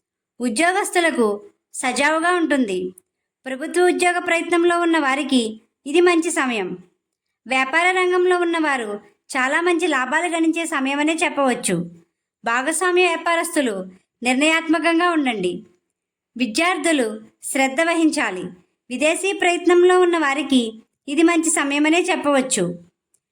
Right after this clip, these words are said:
వివాహాలు చేసుకునే వారికి అనుకూలమైన సమయంగా ఉంది. వివాహేతర సంబంధాల వలన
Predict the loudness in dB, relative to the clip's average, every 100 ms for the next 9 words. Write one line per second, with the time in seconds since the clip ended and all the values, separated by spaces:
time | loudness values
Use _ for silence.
0 | _ -10 -4 0 0 0 -2 -2 -2 0
1 | 0 2 2 0 -2 0 -2 -4 -14 _
2 | -16 -12 -4 -2 0 0 0 0 -2 -2
3 | -2 0 -2 -2 -4 -6 -8 -14 _ _
4 | _ _ _ -4 0 0 0 0 0 2
5 | 2 2 2 0 0 0 0 -2